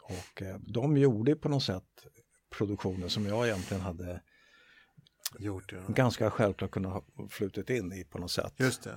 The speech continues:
Speaker 1: Men det var lite lösa boliner, det var lite, eh,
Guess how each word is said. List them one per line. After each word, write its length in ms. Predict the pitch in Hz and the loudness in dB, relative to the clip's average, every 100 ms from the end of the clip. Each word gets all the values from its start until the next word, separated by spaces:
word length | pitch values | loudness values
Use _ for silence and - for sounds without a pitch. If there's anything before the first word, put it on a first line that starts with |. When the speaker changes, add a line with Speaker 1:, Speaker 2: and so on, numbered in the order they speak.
| - | -6
Speaker 1:
Men 100 | 110 | 2
det 80 | 101 | 6
var 140 | 104 104 | 8 8
lite 280 | 92 - | 6 4
lösa 340 | 90 90 - 90 | 2 4 2 0
boliner, 460 | 95 90 87 90 | 0 0 -2 -4
det 100 | 90 | -4
var 120 | 92 87 | -4 -4
lite, 280 | 85 - 82 87 - - - - - - | -6 -10 -12 -14 -18 -20 -20 -20 -20 -20
eh, 440 | 90 92 - - | -14 -12 -12 -12